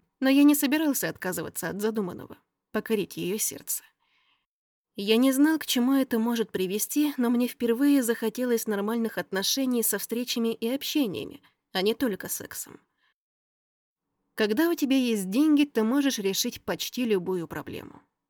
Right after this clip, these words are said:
И именно этим я и занялся. Позвонил куда надо, дал наводки, а затем пошел завтракать и варить кофе. Когда я покончил с бодрящим горячим напитком,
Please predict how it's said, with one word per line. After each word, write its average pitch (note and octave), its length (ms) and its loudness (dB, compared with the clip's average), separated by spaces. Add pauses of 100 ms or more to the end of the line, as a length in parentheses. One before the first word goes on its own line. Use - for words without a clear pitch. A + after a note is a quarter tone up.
(580)
И G#3+ 80 -4
именно G#3 600 -2
этим A3+ 380 0
я G3+ 300 -2
и F#3+ 100 0
занялся. A3+ 600 -4 (520)
Позвонил A#3+ 460 4
куда F3+ 240 0
надо, A3 480 0
дал A3 260 2
наводки, A3+ 600 0 (220)
а B3+ 100 2
затем C#4+ 380 2
пошел A#3 420 -2
завтракать G3+ 640 -6
и A3 80 -2
варить E3+ 340 -6
кофе. - 420 -18 (1200)
Когда G3 280 0
я A#3+ 160 0
покончил G#3 460 0
с G3 80 -6
бодрящим G3+ 520 -2
горячим F#3 400 -4
напитком, B3 560 0